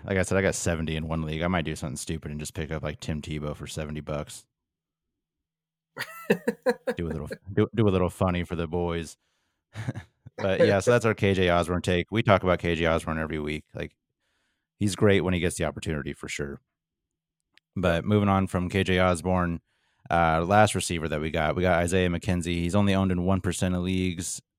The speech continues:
Speaker 1: Nobody probably really knew about this guy before yesterday. Um, it, he basically went off. Gabriel Davis and Cole Beasley were out due to covid. Isaiah McKenzie fills in. He gets twelve targets, eleven catches, a hundred twenty-five yards,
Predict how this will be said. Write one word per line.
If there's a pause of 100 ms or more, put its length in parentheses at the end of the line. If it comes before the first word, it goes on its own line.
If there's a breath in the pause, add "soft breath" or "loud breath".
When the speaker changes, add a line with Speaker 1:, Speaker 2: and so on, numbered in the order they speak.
(340)
Speaker 1:
Nobody
probably
really
knew
about
this
guy
before
yesterday. (840)
Um, (500)
it,
he
basically
went
off.
Gabriel
Davis
and
Cole
Beasley
were
out
due
to
covid. (840)
Isaiah
McKenzie
fills
in.
He
gets
twelve
targets,
eleven
catches,
a
hundred
twenty-five
yards,